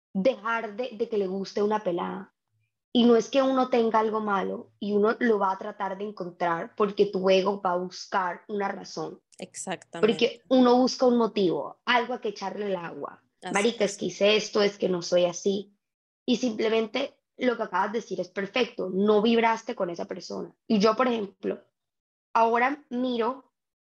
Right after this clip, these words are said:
Speaker 1: y digo, "No entiendo cómo estuvimos juntos", porque vibramos en sintonías muy diferentes. Y es una persona que me cae súper bien, tiene un corazón súper lindo, es lindo físicamente, o sea,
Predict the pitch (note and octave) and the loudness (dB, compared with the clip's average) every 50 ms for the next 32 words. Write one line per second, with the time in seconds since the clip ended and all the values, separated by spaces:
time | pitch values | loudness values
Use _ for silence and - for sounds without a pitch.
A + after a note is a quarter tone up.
0 | _ _ _ _ _ _ _ _ _ _ _ _ _ C4 B3 B3 A#3 G#3+ G3+ G3+ | _ _ _ _ _ _ _ _ _ _ _ _ _ 2 4 4 4 4 4 2
1 | G3 G3 G3 G3 F#3+ G3 G3 - F#3+ F#3 F#3 - - - G3 F#3+ F#3+ - - G#3 | 2 2 2 0 0 0 -2 -4 -4 -6 -6 -6 -8 -10 -10 -10 -10 -10 -8 -8
2 | G3+ - - _ - - _ _ _ _ _ _ _ _ _ _ _ _ _ _ | -8 -10 -12 _ -20 -20 _ _ _ _ _ _ _ _ _ _ _ _ _ _
3 | - B3+ B3 A#3+ B3 A3+ A3 G#3+ G#3+ G#3 G#3 G3+ G3 G#3 G3+ G3+ B3+ C4 B3 A#3 | 0 0 0 2 2 0 0 0 0 2 2 2 2 2 -2 -6 -8 -8 -10 -8
4 | - B3 A3 G3 - F#3+ F3 F3 F3 F3 F#3 - - - A3 A#3+ B3 B3 G#3 B3 | -8 -10 -8 -6 -6 -4 -4 -4 -4 -6 -6 -8 -4 2 4 6 6 6 4 2
5 | A#3 - A3 F#3+ F#3+ F#3 F3+ F#3 - - - _ - A3 G#3+ G3 G3+ - A#3 B3 | 2 2 4 4 4 4 2 -2 -8 -16 -8 _ 2 2 4 2 2 0 0 -2
6 | B3 - G3+ F#3+ - F#3 F#3 F#3 G3 G3 - _ _ _ _ _ - G3+ F#3+ F#3+ | 0 -2 -8 -6 -4 -4 -2 -2 -4 -6 -8 _ _ _ _ _ -2 0 0 0
7 | F3+ F#3 - F#3 F#3+ F3 - - - G3+ G3+ F#3 E3+ E3+ E3+ F#3 F3+ F3 E3+ E3 | -2 -2 -4 -6 -6 -8 -6 -6 -6 -2 0 0 0 0 0 0 0 2 0 0
8 | E3 F3 - F#3+ F3 E3 E3+ E3+ E3 F#3+ F#3 F3 E3 - E3+ D#3+ D#3+ D#3 - - | -2 -2 0 0 0 0 0 0 2 0 0 0 -4 -8 -10 -10 -10 -10 -8 -8
9 | F#3+ F3+ F3+ F3 - - E3+ E3+ F3 F3 E3+ E3+ E3 E3 D#3+ - - _ _ _ | -8 -4 -4 -4 -2 -2 0 0 0 0 0 2 2 0 0 0 -6 _ _ _
10 | - D4 A#3+ F#3 F#3 G3 G#3 G#3+ G#3+ G#3 G3+ G3+ G3 - G3 F3+ F#3+ G3 F#3 F3 | -2 -2 -2 -2 -6 -8 -6 -6 -6 -6 -6 -8 -8 -10 -12 -10 -10 -8 -6 -6
11 | D#3+ D#3+ E3 F3+ F#3 F#3 F#3 F3+ - - - B3 | -6 -4 -2 -4 -4 -4 -6 -8 -8 -8 -10 -12